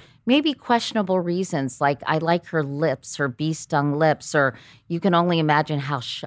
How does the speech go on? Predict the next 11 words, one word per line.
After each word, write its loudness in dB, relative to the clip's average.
hot -2
she -8
would -4
look 2
covering 2
a 4
war 4
in 4
a 2
safari 2
jacket. -2